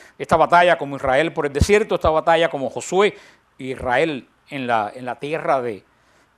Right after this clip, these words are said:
de Canaán. Desafortunadamente, pues Israel,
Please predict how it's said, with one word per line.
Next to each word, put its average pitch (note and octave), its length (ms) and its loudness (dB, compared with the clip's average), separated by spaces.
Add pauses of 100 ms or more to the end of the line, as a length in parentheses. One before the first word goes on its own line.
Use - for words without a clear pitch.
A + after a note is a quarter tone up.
(240)
de B2 240 -10
Canaán. A#2+ 680 -2 (720)
Desafortunadamente, D#3+ 840 -2
pues C3+ 220 -4
Israel, C#3+ 500 0